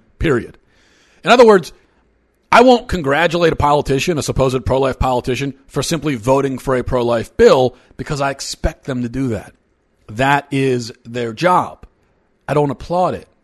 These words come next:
I expect it. I demand it. Just like I won't applaud my plumber for not flooding my bathroom when he works in the toilet.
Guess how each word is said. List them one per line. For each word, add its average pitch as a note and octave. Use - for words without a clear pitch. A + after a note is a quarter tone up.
I -
expect -
it. F#2
I B2
demand C#3
it. -
Just F#3+
like G3
I F3
won't A#3
applaud F#3
my C#3
plumber E3+
for C#3+
not B2+
flooding C3+
my A#2+
bathroom A2+
when G2
he G#2
works G#2
in G#2+
the G2
toilet. F2+